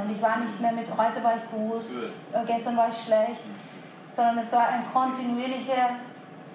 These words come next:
Speaker 1: ein Wachsen in den Dingen Gottes. Wenn wir lernen, was in Christus ist, wir stecken unseren Glauben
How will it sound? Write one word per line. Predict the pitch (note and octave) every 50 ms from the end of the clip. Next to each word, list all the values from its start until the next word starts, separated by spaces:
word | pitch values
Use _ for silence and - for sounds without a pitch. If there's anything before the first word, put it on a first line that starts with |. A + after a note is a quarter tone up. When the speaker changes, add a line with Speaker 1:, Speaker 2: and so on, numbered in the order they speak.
| - -
Speaker 1:
ein | A#3+ A#3+ G#3+
Wachsen | A#3 A#3 C4+ D4+ D4+ - - - A3 G3+ G3 F3+ - - - - -
in | B3+ A#3+ B3
den | B3+ A#3+
Dingen | B3+ B3 B3+ B3 A#3+
Gottes. | A#3 A#3 A#3 A#3 - - D4 - - - - - - - - - - -
Wenn | - A#3 A#3
wir | A#3 B3+ B3
lernen, | B3 B3+ B3 A#3 A3 G#3+ G3 G3 G3+ - - - - - - - - - - -
was | G#3+ A3 G#3+ G#3+ B3
in | B3 A3 -
Christus | - A3+ A3 G#3+ - - G#3 F#3 F#3+
ist, | G3+ F#3+ F#3+ F3+ - - - - - -
wir | A3 A#3
stecken | A3+ - - A#3 A#3+ - A#3 A#3
unseren | A#3+ A#3 A3+ A3+ A3+ G#3+
Glauben | A3 A3 G#3+ G#3 G#3 G3 F#3 F3+